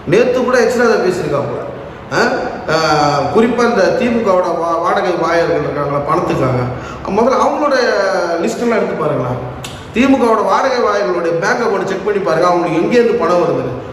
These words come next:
முரசொலியில தான் பணம் வந்துட்டு இருக்கு அவங்களுக்கு. அதை எடுத்து வெளியிட முடியுமா? அவங்க ஜிபேவோட அக்கௌண்ட் இரநூறுபா வந்து விழும் பாருங்க,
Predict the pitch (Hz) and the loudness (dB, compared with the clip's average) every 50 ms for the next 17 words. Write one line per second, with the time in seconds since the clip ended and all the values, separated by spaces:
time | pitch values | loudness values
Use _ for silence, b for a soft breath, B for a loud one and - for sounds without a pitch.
0 | - - 139 160 185 185 - 196 170 156 147 147 143 135 151 160 151 135 135 139 | -10 -4 0 0 2 2 0 0 0 2 2 2 2 0 0 -2 -2 -2 -2 -2
1 | 135 131 127 123 127 127 120 117 127 123 123 120 120 120 117 120 135 - - - | -2 -2 -2 -4 -4 -6 -6 -6 -6 -6 -6 -6 -6 -6 -8 -8 -10 -10 -10 -14
2 | - B B B B B B - - 175 180 180 180 190 190 180 180 185 190 175 | -14 B B B B B B -2 2 2 4 4 4 4 6 6 6 4 4 4
3 | 170 165 151 147 170 175 170 170 160 - 208 269 277 - 247 233 214 202 190 185 | 2 2 2 2 2 2 2 2 2 2 2 2 4 4 4 4 4 4 2 2
4 | 185 - - 214 202 208 202 - 196 220 - 208 214 202 202 202 233 226 214 208 | 0 0 -2 -2 -2 -2 -4 -2 0 0 0 2 2 2 2 2 2 2 2 4
5 | 202 196 214 233 226 202 180 135 127 120 | 4 4 4 4 4 2 2 0 0 -2